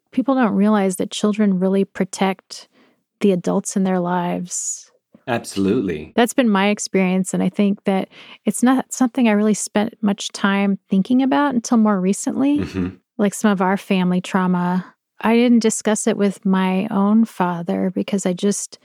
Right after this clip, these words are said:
Speaker 1: knew it was too much for him to bear.
Speaker 2: Mm-hmm.
Speaker 1: So I can completely imagine that there was just so much pain when you told your parents.
Speaker 2: For many years, when I wasn't talking about this stuff,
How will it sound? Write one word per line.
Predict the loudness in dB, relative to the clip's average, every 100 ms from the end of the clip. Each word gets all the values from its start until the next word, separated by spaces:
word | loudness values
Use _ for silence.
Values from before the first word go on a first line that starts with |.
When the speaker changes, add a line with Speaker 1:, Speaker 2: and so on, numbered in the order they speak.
| _ -20 -20 _ _
Speaker 1:
knew | 2 4 4
it |
was | 2 -4 -4
too | 0
much | 0 0 -2
for | 0
him | 2 2
to | -2
bear. | -2 -2 -2 -6 -6
Speaker 2:
Mm-hmm. | -6 -4 -4 -6 -12 _
Speaker 1:
So | -2 -2
I |
can | 0 -6 _
completely | -2 -2 0 0 2 2
imagine | 0 0 -2 -2 -2 0 0 0
that | 0 2
there | 2 2
was | 2 0 -6 -12 _ _ _
just | -4 -2
so | 0
much | 0 -2 -6
pain | -4 0 0 0 -2 -4
when | -2 0
you | 2 0
told | -4 -6 -2 -2 -2
your | -2 -4
parents. | -2 -4 -2 -4 -4 -6 -16 -20 _ _
Speaker 2:
For | 2 4 4 2 0
many | 2 2 4
years, | 2 2 2 -2 -10 -16 -12
when | 0 2 4
I | 2
wasn't | 2 2 0 -2
talking | -2 0 -4 -6
about | -6 -6 -6
this | -8 -4
stuff, | -2 -2 -4 -20